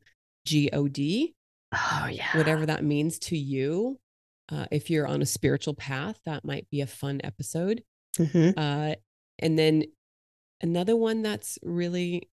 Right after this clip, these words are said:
Speaker 1: I think was really fun is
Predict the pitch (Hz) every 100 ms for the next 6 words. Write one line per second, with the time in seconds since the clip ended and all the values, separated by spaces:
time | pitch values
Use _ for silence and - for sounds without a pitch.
0 | _ _ _ - 151 175 170 165 151 -
1 | - 151 151 147 - 143 143 175 190 -
2 | _ _ _ - 165 151 143 -